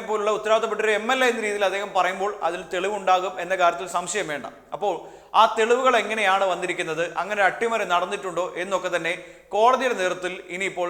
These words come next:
അന്വേഷണം നടക്കും എന്ന കാര്യത്തിൽ സംശയം വേണ്ട. ഒപ്പം കോടതി പോലീസിനോട് റിപ്പോർട്ട് ആവശ്യപ്പെടും, അതിൽ അന്വേഷണം ഉണ്ടാകും,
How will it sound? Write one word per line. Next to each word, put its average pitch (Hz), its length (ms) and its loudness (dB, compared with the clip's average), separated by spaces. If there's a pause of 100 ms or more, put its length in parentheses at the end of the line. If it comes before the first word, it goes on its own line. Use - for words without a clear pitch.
(160)
അന്വേഷണം 185 460 -4
നടക്കും 175 340 -2
എന്ന 170 180 -6
കാര്യത്തിൽ 156 340 -2
സംശയം 156 360 -6
വേണ്ട. 151 140 0 (500)
ഒപ്പം 196 200 4 (360)
കോടതി 233 340 4
പോലീസിനോട് 196 440 -2
റിപ്പോർട്ട് 185 300 0
ആവശ്യപ്പെടും, 185 460 0 (100)
അതിൽ 180 220 0
അന്വേഷണം 202 420 -6
ഉണ്ടാകും, 190 280 2